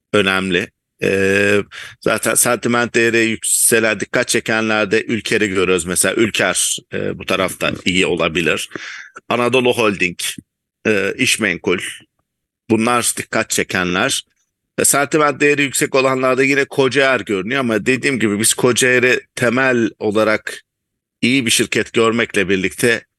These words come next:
yani şu anda Kardemir'in bir milyar dolar, yedi yüz, e, Kardemir değerinin yedi yüz elli milyon dolar olduğu noktada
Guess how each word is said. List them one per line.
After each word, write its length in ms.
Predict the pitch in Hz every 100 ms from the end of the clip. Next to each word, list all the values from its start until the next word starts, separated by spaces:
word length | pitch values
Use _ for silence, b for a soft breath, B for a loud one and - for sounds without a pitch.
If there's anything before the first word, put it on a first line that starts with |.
| _ _ _ _ -
yani 480 | 110 95 98 95 - -
şu 180 | -
anda 220 | 98 98 101
Kardemir'in 680 | - 107 95 92 92 98
bir 100 | 90
milyar 520 | 101 98 87 92 92 82
dolar, 240 | 92 101
yedi 280 | 95 98 98
yüz, 400 | 107 - - -
e, 340 | - 52 - -
Kardemir 540 | - 101 95 101 95
değerinin 260 | 98 98 95
yedi 280 | 90 87
yüz 160 | 98 90
elli 240 | 95 90
milyon 340 | 98 90 85 87
dolar 220 | 87 90
olduğu 300 | 87 82 90
noktada 540 | 90 - 95 85 101